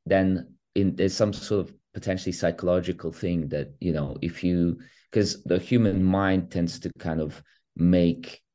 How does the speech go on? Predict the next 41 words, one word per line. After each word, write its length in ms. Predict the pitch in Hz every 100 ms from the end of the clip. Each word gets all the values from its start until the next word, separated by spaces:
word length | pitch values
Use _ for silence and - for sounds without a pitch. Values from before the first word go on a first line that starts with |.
| _ _
any 420 | 87 90 87 87 76
given 460 | 71 92 82 80
one 260 | 78 80 78
thing 340 | - - 85
stressful. 760 | 82 - 82 85 - 104 131 - - _ _ _ _ _ _ _ _
Uh, 280 | - 82 76
we 80 | 82
kind 200 | - 85
of 80 | 82
tend 220 | 87 85
to 220 | 80 73 71 - - _
bitch 240 | 92 85 -
and 120 | 80
whine 360 | 85 82 82 82
<laughs> 100 | 76
basically, 560 | - - - 175 - - 254 220 170 -
uh, 220 | 170 82 - - -
about 360 | 76 82 78 -
life. 320 | 78 71 -
So 200 | - -
if 180 | 85 85
you 100 | 107
do 400 | 90 101 92 82 - _ _
three 260 | 104 110 90
or 80 |
four 320 | 85 - 135 123
stressful 580 | - 87 85 - 80 - -
things 220 | 82 82
at 100 | 80
the 60 | 80
same 220 | 78 73
time, 460 | 95 82 73 85 -
you'll 300 | 95 82 80
just 400 | 82 85 - _ -
think 320 | 90 76 -
that 180 | 82 78
they're 240 | 80 80
all 160 | 82 78
stressful 580 | - 82 80 - 87 117 -
<laughs> 120 | -
anyway. 520 | 87 87 82 85 95